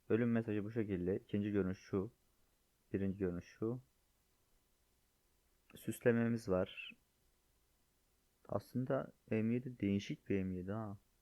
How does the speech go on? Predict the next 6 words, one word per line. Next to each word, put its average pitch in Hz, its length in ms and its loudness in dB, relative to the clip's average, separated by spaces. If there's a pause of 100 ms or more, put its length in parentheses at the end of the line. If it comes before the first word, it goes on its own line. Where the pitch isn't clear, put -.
(1400)
Çanta. 104 520 0 (1300)
Ölüm 101 240 0
sandığı 95 360 0
da 110 100 2
çanta. 98 520 -4
Buraya 107 440 4